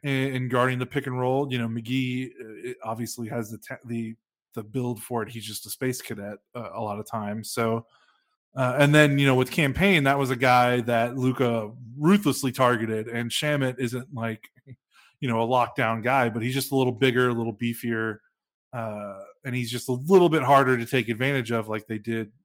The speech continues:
you know, with Payne. I don't know if that was the difference in turning this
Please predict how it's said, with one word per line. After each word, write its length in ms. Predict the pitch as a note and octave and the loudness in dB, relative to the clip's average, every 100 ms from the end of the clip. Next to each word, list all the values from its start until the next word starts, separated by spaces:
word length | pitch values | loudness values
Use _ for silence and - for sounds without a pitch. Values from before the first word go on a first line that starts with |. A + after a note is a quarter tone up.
| _ | _
you 200 | B2+ A#2 | -18 -12
know, 80 | A2+ | -10
with 140 | G#2+ - | -10 -8
Payne. 480 | D3+ C#3+ A#2 A2 - _ _ - | -4 -2 -4 -6 -14 _ _ 4
I 40 | |
don't 120 | E3 E3+ | 6 8
know 100 | D3+ | 6
if 120 | D3 | 4
that 120 | C3+ | 4
was 200 | B2+ A2 | 2 0
the 100 | A#2 | 0
difference 500 | B2+ C#3 B2+ A#2 - | 0 0 -2 -2 -4
in 240 | A#2 A2+ - - | -6 -8 -12 -10
turning 280 | B2+ A#2+ A#2+ | -6 -4 -4
this 300 | A#2 - | -4 -8